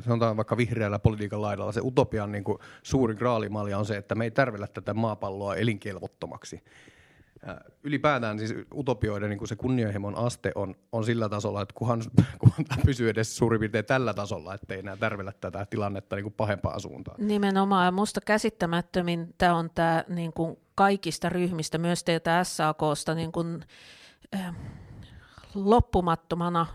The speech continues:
Speaker 2: virtaava, äh, valitus siitä, kuinka riittävän moni ihminen ei tee riittävästi töitä. Ja nyt puhutaan nimenomaan ansiotöistä.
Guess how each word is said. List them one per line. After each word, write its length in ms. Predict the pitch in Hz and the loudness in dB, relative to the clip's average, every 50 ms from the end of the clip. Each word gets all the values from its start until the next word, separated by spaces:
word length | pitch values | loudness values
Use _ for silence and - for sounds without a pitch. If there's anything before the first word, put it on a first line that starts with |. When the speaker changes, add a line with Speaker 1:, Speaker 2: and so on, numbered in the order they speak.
| - - | -6 -2
Speaker 2:
virtaava, 760 | 190 208 220 208 190 170 - - 170 160 165 165 156 165 160 156 _ - - - - - - - _ - 196 | 2 4 4 4 4 2 0 0 2 4 4 4 4 2 0 0 _ -18 -20 -20 -20 -20 -20 -20 _ -8 -4
äh, 500 | 185 185 175 170 165 165 160 160 160 - - - 185 185 | -2 -2 0 0 0 0 -2 -4 -6 -8 -12 -10 2 4
valitus 520 | 202 202 196 185 170 - 156 160 - - | 4 4 4 2 0 -2 -4 -4 -4 -2
siitä, 300 | - 180 175 - - 160 | 0 0 -2 0 -4 -8
kuinka 360 | - - 175 180 175 165 170 170 | -4 -2 -4 -4 -2 -2 -4 -2
riittävän 540 | 175 190 190 190 _ - 170 175 165 160 | -2 -2 -4 -4 _ -4 -2 -2 -2 -4
moni 480 | 170 170 180 185 185 180 170 165 165 175 | -2 -2 0 0 0 0 0 -2 -2 -2
ihminen 460 | 185 - - 160 156 156 160 151 160 | -2 -4 -4 -8 -6 -6 -6 -4 -4
ei 160 | 170 175 170 | -2 -2 -2
tee 220 | 165 - - 156 160 | -4 -2 -2 -2 -2
riittävästi 800 | 160 170 175 170 165 _ _ 147 151 135 131 - - - 147 _ _ _ | -2 -2 -4 -4 -6 _ _ -6 -4 -4 -4 -6 -6 -10 -12 _ _ _
töitä. 460 | - 160 156 151 151 147 - - - - - - | -2 0 0 0 -2 -2 -4 -6 -6 -6 -10 -6
Ja 100 | - 165 - | -6 -4 0
nyt 140 | - 185 - - | 0 -2 0 0
puhutaan 420 | - 165 165 165 - 151 170 175 | -2 0 0 2 2 2 2 2
nimenomaan 480 | 180 190 190 175 175 165 160 156 165 170 | 2 2 2 2 0 0 -2 -2 0 0
ansiotöistä. 960 | 170 170 160 156 - - 139 117 135 _ 156 143 117 123 143 - - - 160 | 0 0 0 -2 -2 -2 -2 -4 -2 _ -2 0 0 -2 -4 -6 -6 -6 -8